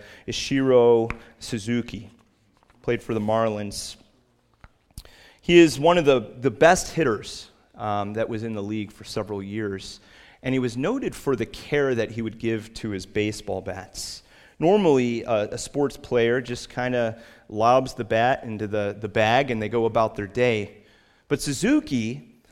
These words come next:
would buy his bats from the Mizuno Sports Equipment Company. They would custom make his bats out of tamo wood grown in the Japanese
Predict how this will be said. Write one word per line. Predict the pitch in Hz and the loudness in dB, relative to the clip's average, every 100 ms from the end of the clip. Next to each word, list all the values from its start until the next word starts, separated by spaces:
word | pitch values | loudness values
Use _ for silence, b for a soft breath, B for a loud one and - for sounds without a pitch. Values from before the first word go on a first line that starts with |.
| b - | b -4
would | 143 | 6
buy | 170 175 | 6 8
his | 214 202 | 6 2
bats | - 131 139 - | 4 6 6 4
from | - 143 | -2 0
the | 131 | 2
Mizuno | 127 123 151 151 | 2 0 0 0
Sports | - 151 143 - | -2 0 0 0
Equipment | - 160 - 117 | -2 -2 0 -6
Company. | - 104 107 107 104 120 | -6 -6 -6 -8 -8 -6
They | 147 123 | -2 -2
would | 113 | -2
custom | - 185 196 - 156 | -2 -2 -2 -4 -4
make | 127 135 - | -2 -4 -4
his | 113 | -10
bats | - 110 107 117 - - | -4 0 0 0 -4 -4
out | 117 110 | 0 0
of | 104 - | -2 -6
tamo | - 131 135 120 104 | -6 -4 0 0 0
wood | 110 113 110 | 2 2 0
grown | 120 113 120 120 | 0 0 0 -2
in | 110 | -4
the | 107 | -6
Japanese | 104 117 117 123 117 110 | -4 -2 0 -2 -6 -6